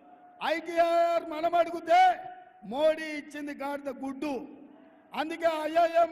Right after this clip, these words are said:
ఐఐటి అడిగితే మోడీ ఇచ్చింది గాడిద గుడ్డు. మరి గాడిద గుడ్డు ఇచ్చిన మోడీకి కర్రు కాల్చి వాత పెడతామా? పెడదామా? నేను బీజేపీ ఏం తెచ్చిందంటే మీరు అందరు గాడిద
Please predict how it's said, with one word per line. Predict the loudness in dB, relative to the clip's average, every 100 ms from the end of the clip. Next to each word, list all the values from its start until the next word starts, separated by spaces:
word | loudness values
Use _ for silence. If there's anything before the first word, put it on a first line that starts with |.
| -2
ఐఐటి | -4 2 0 0 0
అడిగితే | 0 -4 -2 4 4 4 -4 -18 -20 -16
మోడీ | -2 2 2 0 -6
ఇచ్చింది | -8 -10 -10 -8
గాడిద | -6 -6 -6 -10 -8
గుడ్డు. | -8 -6 -8 -8 -14 -20 -20 _ -8
మరి | -4 -4
గాడిద | -4 -2 -2 0 -2 -2
గుడ్డు | -10 -6
ఇచ్చిన | -6 -6 -4 -2 -2 -6 -14 -20 -10
మోడీకి | 2 4 4 -2 -8 -8
కర్రు | -4 -4 -4 -2
కాల్చి | -2 -2 -4
వాత | -4 -2 0 0 0
పెడతామా? | 2 4 6 6 6 6 2 -16 -20 -20 -20 -20 -20 -20 -20 -10
పెడదామా? | -4 0 4 4 6 6 6 2 -12 -18 -20 -20 -20 -20 -20 -20 -20 -20 -20 -8
నేను | -4 -4 -4
బీజేపీ | -8 -8 0 0 0
ఏం | -4 -4 -2
తెచ్చిందంటే | -4 -6 -10 -8 -6 -6
మీరు | -6 -8
అందరు | -8 -6 -6 -4
గాడిద | -4 -4